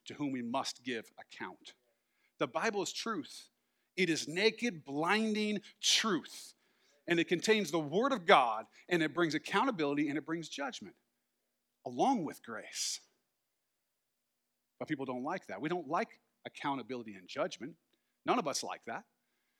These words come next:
So one of the projects, the big projects of the devil and of many, many people has been to attempt to undermine the scripture. People have attempted to destroy the witness of the Holy Spirit through the scripture in many ways,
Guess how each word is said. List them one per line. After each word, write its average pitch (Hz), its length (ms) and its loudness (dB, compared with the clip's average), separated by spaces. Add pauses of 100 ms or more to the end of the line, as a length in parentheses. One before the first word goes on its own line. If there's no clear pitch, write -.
(480)
So - 160 2
one 208 160 4
of 240 40 2
the 208 60 4
projects, 185 680 6
the 147 80 -8
big 262 340 2
projects - 560 0 (340)
of 147 120 -4
the 131 60 -6
devil 151 520 4 (340)
and 165 160 0
of 147 100 2
many, 190 260 6
many 190 180 4
people 165 320 4
has 165 180 6
been 180 220 2
to 160 140 0
attempt 226 380 -4
to 208 140 -10
undermine 147 720 0
the 123 60 -10
scripture. - 520 -8 (1500)
People 180 200 4
have 165 80 8
attempted 170 400 2
to 151 80 0
destroy 160 340 0
the 143 80 2
witness 151 720 2 (640)
of 131 80 -4
the 139 80 0
Holy 170 260 2
Spirit 123 480 0
through 143 120 -4
the 143 60 -2
scripture - 480 -4
in 190 220 2
many 226 300 2
ways, 214 560 4